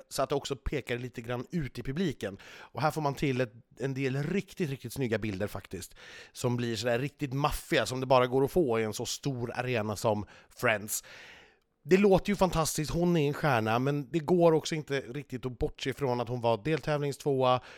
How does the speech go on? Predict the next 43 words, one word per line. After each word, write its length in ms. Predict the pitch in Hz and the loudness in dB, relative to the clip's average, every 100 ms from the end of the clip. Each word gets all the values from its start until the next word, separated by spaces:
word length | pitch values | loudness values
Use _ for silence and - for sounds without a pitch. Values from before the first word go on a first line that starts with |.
| - - | -20 -8
för 100 | 127 | -8
fyra 460 | - 190 123 113 | -4 -4 0 0
veckor 320 | 120 131 - 135 | 0 -2 -4 0
sedan, 300 | 110 101 113 | 0 0 -2
och 60 | |
det 60 | 123 | 0
gör 320 | 127 139 156 | 4 6 6
att 100 | 117 | 2
det 200 | 143 190 | 2 2
är 40 | |
lite 280 | 190 180 170 | 4 2 0
bortglömt. 480 | 151 - 139 127 131 | -4 -2 0 0 -2
Vinnarbuzset 720 | 131 135 120 117 135 - 123 | -6 -4 -2 0 0 0 -8
finns 360 | - 143 139 - | -4 -2 -2 -2
där 120 | 143 | -2
inte. 540 | 165 147 - - 135 - - - - - - | 0 -2 -2 2 2 0 -20 -20 -20 -20 -14
Tittar 240 | 143 139 | -6 -4
vi 120 | 135 | -4
på 340 | - 151 139 135 | -2 -2 0 0
hur 120 | 127 | -2
det 80 | 131 | -4
går 260 | 139 139 | 0 0
på 400 | - 143 135 127 | 2 0 2 2
strömningstjänster 880 | 117 143 131 127 - 131 131 - 127 | 0 0 0 -2 0 0 0 -4 -4
och 60 | 120 | -4
hur 100 | 117 | -4
det 100 | 113 | -4
går 280 | 117 113 | -2 0
i 40 | 113 | 0
odds, 560 | 131 165 147 - - - - - - - _ - | 4 4 4 -4 -4 -8 -20 -20 -20 -20 _ -2
ja, 240 | 151 156 156 - - | 4 6 4 -6 -6
det 80 | 156 | -4
pekar 420 | - 165 123 147 | 0 0 2 2
väl 140 | 151 | 4
åt 180 | 135 120 | 4 4
att 60 | 120 | 0
det 60 | |
kanske 300 | 117 123 117 | 0 0 0
blir 200 | 117 117 | 0 0
nedre 340 | 117 110 101 123 | 0 -2 -4 -4
halvan 460 | 135 101 82 92 92 | -2 -4 -6 -10 -6
för 80 | 110 | -4
Maria. 360 | 104 85 85 | -4 -4 -10